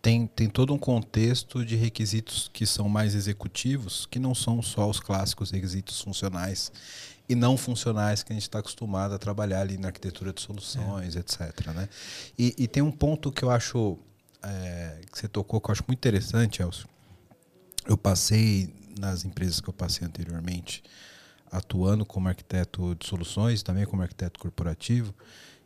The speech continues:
Speaker 1: que é essa transformação da agilidade. Você falou sobre o tempo de, de, de entrega, et cetera, é, a, a questão de ter as soluções sempre disponíveis, escaláveis, et cetera.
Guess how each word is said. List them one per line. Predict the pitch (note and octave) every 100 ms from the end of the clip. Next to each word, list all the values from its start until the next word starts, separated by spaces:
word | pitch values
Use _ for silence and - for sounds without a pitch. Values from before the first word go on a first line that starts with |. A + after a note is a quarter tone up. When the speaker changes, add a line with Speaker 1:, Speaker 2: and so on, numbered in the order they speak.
| -
Speaker 1:
que | -
é |
essa | A2 - B2+
transformação | - B2 - B2 A#2+ A2+ A#2+ B2
da |
agilidade. | B2 B2 B2+ G2 E2 - - - - - -
Você | - G2
falou | G2 F#2
sobre | - G2+
o | G2
tempo | - G#2+ G#2+ G2+ - F#2 - - - - - _
de, | E2+ F#2+ F#2+ F#2 F2+
de, | D#2 F2 E2+ D#2+ D#2+ D2+ D2 D2 D2
de | D2
entrega, | D#2+ - G#2+ B2+ A#2+ G#2 F#2 E2+
et | E2+
cetera, | - A2 B2 A#2+ G#2 - F2 F2 - - - - -
é, | - F#2 F2 F2 E2+ D#2+ D2+ -
a, | G#2 F2 - B1+ A#1 -
a | -
questão | G#2 F#2+ - A#2 G#2+
de | G2+
ter | - A2 G#2+
as |
soluções | - A2 G2 - G#2+ G#2
sempre | - G#2+ G#2
disponíveis, | - G2+ G2 A2+ B2+ A2 F#2+ F2
escaláveis, | - - F2+ G2+ A2 G#2 F2+ F2
et | F2
cetera. | - A2+ -